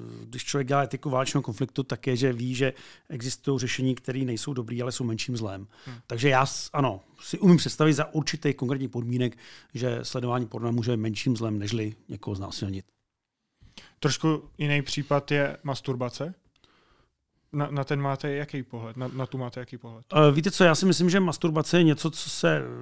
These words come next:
Speaker 1: v-, i celkově jako strašlivě zveličuje. Eh, zase ten základní problém, který v tom je, je, že to je někdy velmi nebezpečná cesta k tomu, že člověk vlastně začne tu sexualitu prožívat jako něco soukromého, místo vztahového.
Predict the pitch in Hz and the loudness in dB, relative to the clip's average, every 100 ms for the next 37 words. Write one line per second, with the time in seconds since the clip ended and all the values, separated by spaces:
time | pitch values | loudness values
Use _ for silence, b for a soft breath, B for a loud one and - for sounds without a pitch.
0 | 123 113 - 147 147 135 120 135 143 139 | -12 -14 -10 -8 -6 -6 -6 0 0 0
1 | 156 - 120 - 135 147 117 107 135 - | -6 -8 -8 -4 -2 -2 -6 -8 -6 -4
2 | 147 147 143 B B B B - 139 131 | 0 2 0 B B B B -10 -4 -2
3 | 123 120 113 123 131 131 143 - 123 - | -2 -2 -4 -8 -8 -2 -2 0 -2 0
4 | 139 131 131 151 143 135 131 131 135 139 | 0 2 2 2 2 2 0 0 0 0
5 | - 143 123 123 135 B B 131 120 135 | 2 2 0 -4 -6 B B -4 -2 -2
6 | _ _ - 131 131 131 127 131 127 131 | _ _ 0 2 4 4 4 4 4 4
7 | 131 123 - - 135 - - 131 - 127 | 4 2 -2 -2 -2 -2 -4 -6 -2 0
8 | 123 B B - 120 - 127 131 131 131 | 0 B B -10 -8 -4 -2 -4 -4 -6
9 | 117 - 135 120 131 117 131 - 123 131 | -6 -2 -4 -4 -6 -8 -6 -4 -4 -6
10 | 127 107 120 120 123 - 123 110 127 - | -8 -6 -6 -6 -6 -4 -4 -4 -8 -8
11 | - - 107 120 120 120 123 120 117 110 | -8 -8 -4 -2 0 0 0 0 -2 -4
12 | 123 - 113 110 104 | -6 -8 -6 -4 -4